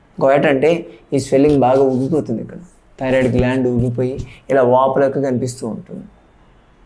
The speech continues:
ఇట్లాంటి గాయిటర్తో ఉండే కేసులు ఇప్పుడు ప్రజెంట్ సెన్సస్ ప్రకారం ఇండియాలో almost all రెండు కోట్ల మంది ఉన్నారంట.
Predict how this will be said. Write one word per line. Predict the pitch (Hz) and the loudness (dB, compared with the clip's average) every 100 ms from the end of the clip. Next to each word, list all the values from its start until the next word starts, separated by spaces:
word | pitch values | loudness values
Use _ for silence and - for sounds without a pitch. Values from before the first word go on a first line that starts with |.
| _ _ - | _ _ -2
ఇట్లాంటి | 165 226 190 | 2 4 4
గాయిటర్తో | 151 165 208 214 202 | 4 4 4 2 2
ఉండే | 190 160 | 2 2
కేసులు | 156 170 156 135 160 208 - | 0 0 0 -2 -2 -6 -6
ఇప్పుడు | 165 160 | -2 -2
ప్రజెంట్ | 151 147 175 175 | 0 0 0 -2
సెన్సస్ | 156 175 - | -6 -8 -10
ప్రకారం | 143 139 143 | -8 -6 -6
ఇండియాలో | 131 139 165 127 117 180 - _ _ - 104 | -4 0 0 -2 -6 -12 -14 _ _ -4 0
almost | 185 202 190 - 190 | 2 0 -2 -6 -6
all | 156 | -4
రెండు | 156 165 | 0 0
కోట్ల | 175 175 | 0 -2
మంది | 185 147 | -2 -2
ఉన్నారంట. | 143 120 - | -4 -8 -12